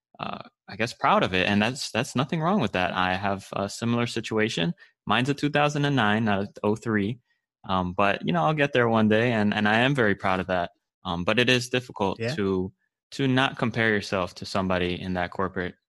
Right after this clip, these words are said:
Speaker 1: uh, arena, I guess, um, especially with other things too. If somebody's going out
Speaker 2: Yeah.
Speaker 1: to, to lunch, uh, a certain amount of times a week, and they're like, "Hey, do you wanna go out to lunch?" Uh, there's only so many times, and,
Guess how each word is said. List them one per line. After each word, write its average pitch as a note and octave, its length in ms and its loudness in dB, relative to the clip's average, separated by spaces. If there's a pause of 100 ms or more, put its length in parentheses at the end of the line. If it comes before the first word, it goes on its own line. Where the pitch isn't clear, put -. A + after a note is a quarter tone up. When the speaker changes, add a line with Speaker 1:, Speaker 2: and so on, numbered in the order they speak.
(180)
Speaker 1:
uh, G2 240 -8
arena, F#2 480 -4
I F2 80 -10
guess, F2 340 -12 (440)
um, E2+ 360 -14 (160)
especially F#2+ 720 -4
with F#2 220 -4
other F#2+ 180 -2
things F#2+ 320 -6
too. A2 220 -4
If - 80 -16
somebody's F2 400 -8
going F#2 240 -4
out F#2 120 -2
Speaker 2:
Yeah. G2 40 -8
Speaker 1:
to, F2+ 200 -10 (200)
to F#2+ 100 -4
lunch, C#3 480 -2 (540)
uh, G2 200 -2
a - 40 -10
certain A2+ 380 -2
amount A2+ 240 0
of A2 40 -6
times A2+ 240 -2
a G#2+ 60 -2
week, B2 260 -2
and G2+ 120 -2
they're G2 100 0
like, G2+ 180 -2
"Hey, D3 160 -2
do A2 60 -2
you G2+ 140 0
wanna G#2+ 160 0
go A#2 80 -2
out A#2 160 -2
to A#2+ 100 -8
lunch?" D3 360 -2 (480)
Uh, - 200 -4
there's B2 240 -4
only D3 320 2
so C#3+ 220 0
many C#3 180 2
times, B2 460 2
and, F#2+ 120 -2